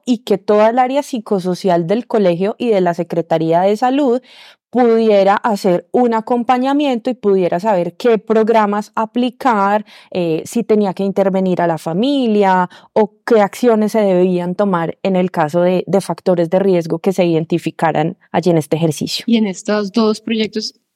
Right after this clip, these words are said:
Speaker 2: eh, todo el desarrollo fue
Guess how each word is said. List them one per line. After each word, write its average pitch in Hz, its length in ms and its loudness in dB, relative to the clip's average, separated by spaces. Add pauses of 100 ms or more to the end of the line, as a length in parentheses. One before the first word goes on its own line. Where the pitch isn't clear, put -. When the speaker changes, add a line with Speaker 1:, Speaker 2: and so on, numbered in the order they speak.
(120)
Speaker 2:
eh, 208 560 0
todo 196 200 2
el 190 120 -2
desarrollo 190 720 0
fue 208 640 -2